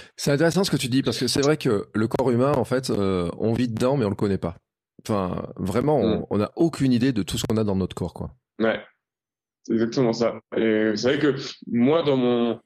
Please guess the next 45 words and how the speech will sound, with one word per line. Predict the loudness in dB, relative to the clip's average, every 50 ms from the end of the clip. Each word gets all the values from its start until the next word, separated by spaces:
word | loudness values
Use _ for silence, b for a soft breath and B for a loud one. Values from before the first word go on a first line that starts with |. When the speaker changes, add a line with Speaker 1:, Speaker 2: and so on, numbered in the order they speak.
| _ _ _ _ _
Speaker 2:
dans | -2 0 2
ma | 2 2 2
vision | 2 0 -2 0 0 2 2 2
du | 0 -2
traitement | -4 -4 -4 -2 0 0 2 2 2 2
et | 0
dans | 2 2
ma | 2 2 2 0
vision | -2 -4 -6 -6 -2 0 0 0
de | 0 0
la | -2
prise | -2 -4 -10 -12 -8 -4 -2
en | -2 -2
charge | 0 0 0 0 0 0
de | 2 2
mes | 2 2
patients, | 2 0 0 0 0 2 2 2 0 -2 B B B B B B B
ben, | 0 0 2 2 2 2 2 2 2 2 2 2 0 -4 -8 _ -4
je | -2 0 0 2 2
pense | 2 2 2 2 2 2 2 0
que | -2
c'est | -2 0 0 -2 0 0
important | -2 0 -2 -2 -2 0 -2 0
que | 0 -2
la | -2
personne | -2 -2 0 0 0 0
qui | 0 0 0
vient | 0 2 2
me | 2 2
voir, | 2 2 2 2 2 0 0
elle | 0 -2 -2
comprenne | -4 -4 -2 -2 -2 0 0 2 2 2 0 -2 -4 _ _
ce | -12 -10 -4
qu'elle | 0 0 2 2
a, | 2 2 0 0 -2
elle | -2 -2 -2
comprenne | -2 -2 -2 0 0 -2 -2
pourquoi | -4 -6 -4 -2 -2 -2
je | -2
lui | 0
donne | -2 0 0
des | 0 0 2
exercices, | 2 0 0 0 -2 -2 -2 0 0 0
elle | 0 0 0 0 0
comprenne | 0 0 0 0 0 0 -2